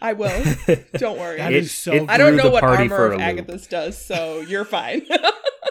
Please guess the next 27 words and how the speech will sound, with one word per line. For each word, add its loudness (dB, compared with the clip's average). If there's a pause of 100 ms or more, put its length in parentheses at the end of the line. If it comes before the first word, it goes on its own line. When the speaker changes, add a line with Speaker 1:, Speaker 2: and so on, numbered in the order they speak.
(580)
Speaker 2:
I 4
will -2
not -4
tell 0
you -8
then. -4 (460)
Um, 2 (120)
Speaker 1:
<laughs> -14
I 4
will 2
not 4
Google 2
it. 0 (380)
Speaker 2:
<laughs> -2 (360)
but 2
I, 2
I 2
tweak -4
and -4
adjust -4
stuff -6
all -8
the -10
time. -6
Right -6
now, -4
my -6